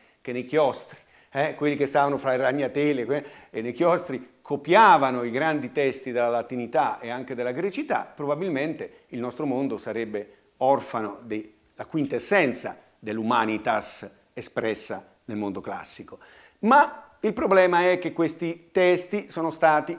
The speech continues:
involontariamente per lo più, ma anche volontariamente in qualche caso un po' adulterati.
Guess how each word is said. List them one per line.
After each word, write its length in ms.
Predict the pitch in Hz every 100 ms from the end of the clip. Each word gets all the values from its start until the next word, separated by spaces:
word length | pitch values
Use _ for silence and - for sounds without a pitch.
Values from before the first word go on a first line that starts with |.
| -
involontariamente 1080 | 190 185 165 170 160 185 240 285 233 151 175
per 120 | 156
lo 120 | 160
più, 220 | 156 139
ma 280 | 98 110 123
anche 220 | 139 139
volontariamente 720 | 131 135 131 175 294 330 156
in 60 | 143
qualche 260 | 143 131 131
caso 240 | 135 120
un 80 | 185
po' 180 | 156 147
adulterati. 760 | 131 131 127 196 220 123 -